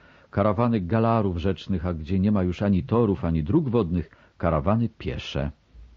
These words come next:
Nie dopuszcza się bowiem do eksploatowania koni i wielbłądów przez ludzi pozbawionych wolności. Czerwone sznury wagonów to najlepszy środek transportu, kiedy sądy zaczynają gdzieś pracować na pełnych obrotach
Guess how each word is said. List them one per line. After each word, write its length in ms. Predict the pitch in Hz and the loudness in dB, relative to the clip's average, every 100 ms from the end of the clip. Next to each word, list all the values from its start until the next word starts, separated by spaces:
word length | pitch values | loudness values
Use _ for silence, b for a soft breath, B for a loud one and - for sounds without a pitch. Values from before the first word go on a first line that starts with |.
| _ - - - | _ -20 -20 -6
Nie 180 | 76 87 | 0 2
dopuszcza 420 | 95 147 - 92 | 2 0 -2 -2
się 160 | - 78 | -2 -2
bowiem 460 | 69 90 85 76 | 0 0 2 0
do 180 | 71 76 | 0 -2
eksploatowania 800 | 82 - 85 76 78 78 90 78 | -4 -4 -2 -2 0 0 2 0
koni 560 | - - 113 113 113 - - | -2 0 2 2 0 -2 -4
i 100 | 76 | -2
wielbłądów 800 | 80 73 78 127 135 131 147 - b b b | -2 -2 0 0 0 -2 -4 -8 b b b
przez 220 | - 76 | -6 -2
ludzi 400 | 87 117 98 120 - B B B | 2 2 4 0 0 B B B
pozbawionych 640 | 92 76 78 80 87 87 | -2 0 0 2 2 0
wolności. 640 | 76 80 64 62 - - - _ _ _ _ _ _ _ _ - _ b b b b b b | 0 0 -2 -6 -10 -18 -20 _ _ _ _ _ _ _ _ -20 _ b b b b b b
Czerwone 520 | 113 107 110 143 139 | 2 4 4 4 2
sznury 420 | 110 - 123 147 95 | -2 0 2 4 2
wagonów 520 | 110 110 139 135 - | 2 2 2 0 -2
to 160 | 117 | 0
najlepszy 540 | 113 113 131 151 - 131 | 2 4 2 0 -4 -4
środek 360 | 110 120 117 | 0 0 -2
transportu, 640 | - 110 104 - 123 - 120 | -2 -2 0 0 -2 -2 -4
kiedy 260 | 113 95 | -2 -2
sądy 340 | 92 117 110 113 | 0 2 2 2
zaczynają 500 | 98 - 104 104 98 | 0 2 2 2 2
gdzieś 200 | 92 - | -2 -2
pracować 520 | 92 85 101 98 - | -2 0 2 0 0
na 100 | 85 | 0
pełnych 380 | 110 104 90 82 | 2 2 2 0
obrotach 560 | 80 117 131 143 - | 0 0 2 -2 -4